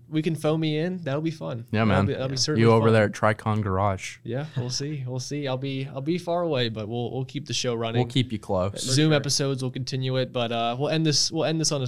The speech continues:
Speaker 1: on a heart, on a hot note. You know, we had a great show today. Uh, great to have Doctor Fowler in here. Finally, I feel like we, I hear you guys talk about him all the time on the
Speaker 2: Oh,
Speaker 1: show
Speaker 2: we've been
Speaker 1: and
Speaker 2: trying
Speaker 1: off
Speaker 2: to
Speaker 1: the
Speaker 2: get him
Speaker 1: show.
Speaker 2: since, you know, September of last year.
Speaker 3: Oh, yeah.
Speaker 1: Well, we waited to the last moment, but at
Speaker 2: Yes,
Speaker 1: least
Speaker 2: we
Speaker 1: the
Speaker 2: did.
Speaker 1: moment came.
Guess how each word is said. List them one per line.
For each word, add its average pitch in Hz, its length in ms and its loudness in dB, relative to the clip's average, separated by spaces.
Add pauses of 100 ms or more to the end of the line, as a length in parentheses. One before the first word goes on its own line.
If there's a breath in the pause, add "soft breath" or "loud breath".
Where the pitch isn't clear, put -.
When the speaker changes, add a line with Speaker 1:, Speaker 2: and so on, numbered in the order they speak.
Speaker 1:
on 131 100 -4
a 123 40 -4
heart, 123 260 -6 (120)
on 123 120 -8
a - 20 -8
hot 127 220 -4
note. 123 260 -4 (180)
You 107 100 -12
know, 104 120 -8
we 113 80 -6
had 127 100 -2
a 123 40 -4
great 120 180 -4
show 123 80 -6
today. 117 380 -6 (420 soft breath)
Uh, 110 100 -4
great 120 160 -2
to 127 60 -2
have 120 80 -2
Doctor 113 260 -6
Fowler 110 300 -4
in 117 60 -6
here. 117 140 -4
Finally, 123 600 -4
I 123 60 -14
feel 117 120 -6
like 113 100 -8
we, 120 100 -8
I 127 60 -8
hear 120 160 -6
you 117 120 -6
guys 113 240 -2
talk 113 220 -8
about 113 100 -4
him 113 60 -8
all 113 140 -4
the 104 60 -18
time 110 200 -10
on 120 100 -4
the 139 80 6
Speaker 2:
Oh, 185 80 8
Speaker 1:
show 170 60 6
Speaker 2:
we've 123 80 4
been 139 100 6
Speaker 1:
and 123 80 4
Speaker 2:
trying 135 220 8
Speaker 1:
off 127 60 4
Speaker 2:
to 113 40 2
Speaker 1:
the 127 120 4
Speaker 2:
get 147 80 4
him 131 80 4
Speaker 1:
show. 127 80 2
Speaker 2:
since, 127 400 2
you 123 120 4
know, 101 240 6
September 123 680 4
of 104 100 2
last 117 420 4
year. 120 280 4
Speaker 3:
Oh, 123 160 -12
yeah. 139 160 -8 (300)
Speaker 1:
Well, - 80 -8
we 117 80 0
waited 151 240 2
to 156 60 -2
the 147 80 -2
last 135 260 -4
moment, 110 340 -6 (140)
but 123 140 -2
at 110 40 2
Speaker 2:
Yes, 117 60 0
Speaker 1:
least 120 140 0
Speaker 2:
we 120 60 2
Speaker 1:
the 135 40 2
Speaker 2:
did. 127 80 4
Speaker 1:
moment 123 260 0
came. 107 280 -8